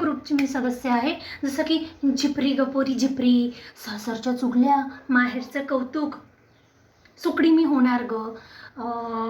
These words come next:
माहेरची पैठणी, सासरचा बोळा, नवरा माझ्या चिमटीत ग, मला असला नवरा नको ग बाई, मी बाई सुग्रण, नणंद माझी चटकी, तुला न मला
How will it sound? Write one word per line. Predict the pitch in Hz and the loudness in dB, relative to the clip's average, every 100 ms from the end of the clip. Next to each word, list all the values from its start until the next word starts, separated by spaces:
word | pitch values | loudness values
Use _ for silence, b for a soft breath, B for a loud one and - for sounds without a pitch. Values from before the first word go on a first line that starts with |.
| 226 220 | -2 -2
माहेरची | 226 262 269 294 - | 0 0 2 -2 -2
पैठणी, | 311 269 269 247 247 240 240 - - | -4 -4 -2 2 6 4 2 -6 -4
सासरचा | 254 269 240 269 | -4 -4 -6 -6
बोळा, | 226 233 226 226 208 214 B B - | -4 -4 -2 -2 -2 -8 B B 0
नवरा | 269 262 269 | 2 4 4
माझ्या | 262 262 277 277 | 4 2 -2 0
चिमटीत | 294 - 262 240 | 2 2 -2 -2
ग, | 254 233 240 - B - | -2 -2 -6 -12 B 0
मला | 285 294 | 2 4
असला | 277 262 285 269 | 2 0 0 2
नवरा | 262 254 254 | 2 2 0
नको | 254 247 254 | 0 -2 -2
ग | 247 | 0
बाई, | 233 226 226 233 B B | 0 -2 -2 -6 B B
मी | 294 277 | 4 4
बाई | 220 254 | 4 2
सुग्रण, | 254 - 240 247 240 240 - B 349 | 0 -4 -2 2 2 0 -6 B 2
नणंद | 277 269 | 4 4
माझी | 254 240 | 2 0
चटकी, | 254 269 240 - 240 233 233 - | -2 -4 -8 -6 -6 -4 -6 0
तुला | 269 262 | 2 6
न | 247 | 6
मला | 247 240 240 | 6 4 2